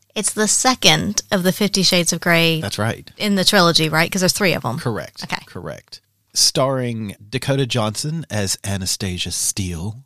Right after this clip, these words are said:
Speaker 1: Mm-hmm.
Speaker 2: <laughs> Just such a fucking porn name.
Speaker 1: Although
Speaker 2: Uh,
Speaker 1: they're now calling her Anna in this one.
Speaker 2: I know.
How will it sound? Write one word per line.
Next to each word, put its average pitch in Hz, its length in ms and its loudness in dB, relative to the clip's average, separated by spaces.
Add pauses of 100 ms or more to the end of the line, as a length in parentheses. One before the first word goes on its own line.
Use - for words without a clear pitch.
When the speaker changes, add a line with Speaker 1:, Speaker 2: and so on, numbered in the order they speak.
Speaker 1:
Mm-hmm. 196 160 -16 (140)
Speaker 2:
<laughs> - 120 -20
Just - 280 -4
such - 240 -4
a 113 80 -10
fucking 87 400 -12
porn 85 320 -16
name. 85 260 -14 (580)
Speaker 1:
Although 285 140 0
Speaker 2:
Uh, 285 220 6
Speaker 1:
they're 294 160 -2
now 294 160 2
calling 285 320 2
her 233 100 0
Anna 269 340 2
in 175 200 -2
this - 240 -2
one. - 200 -6
Speaker 2:
I 127 100 -6
know. 92 420 -6